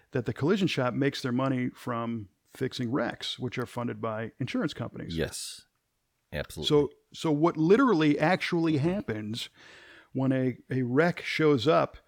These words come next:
Speaker 1: at a collision shop, the insurance company involved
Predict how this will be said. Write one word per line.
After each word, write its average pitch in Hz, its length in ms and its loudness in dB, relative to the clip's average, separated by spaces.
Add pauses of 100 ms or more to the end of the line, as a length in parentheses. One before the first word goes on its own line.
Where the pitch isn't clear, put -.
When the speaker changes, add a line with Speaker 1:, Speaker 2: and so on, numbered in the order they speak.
(380)
Speaker 1:
at 127 180 -2
a 120 60 -2
collision 170 420 2
shop, 117 460 -4 (640)
the 143 120 6
insurance 233 380 4
company 139 340 4
involved 139 640 4